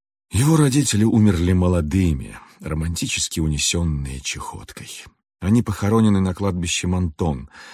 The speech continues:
куда он часто наведывался, чтобы возложить цветы на могилу. Он воспитывался у безучастного к нему дяди-холостяка в богатом имении в Восточной Польше. С необычайным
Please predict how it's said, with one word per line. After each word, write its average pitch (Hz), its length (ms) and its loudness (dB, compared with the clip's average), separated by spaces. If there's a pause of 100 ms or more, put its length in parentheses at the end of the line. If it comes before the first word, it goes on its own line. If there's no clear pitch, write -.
(160)
куда 82 200 -2
он 78 120 -2
часто 82 400 -4
наведывался, 82 760 0 (140)
чтобы 85 280 -6
возложить 90 440 -2
цветы 85 380 -4
на 76 100 -2
могилу. 71 540 -8 (680)
Он 131 140 2
воспитывался 135 760 0
у 113 160 0
безучастного 107 800 0
к - 120 -10
нему 107 280 2
дяди-холостяка 87 1120 -2
в 71 80 -6
богатом 78 520 -2
имении 78 580 -2 (300)
в 85 180 -4
Восточной 95 520 -2
Польше. - 400 -10 (1200)
С - 180 -6
необычайным 123 800 2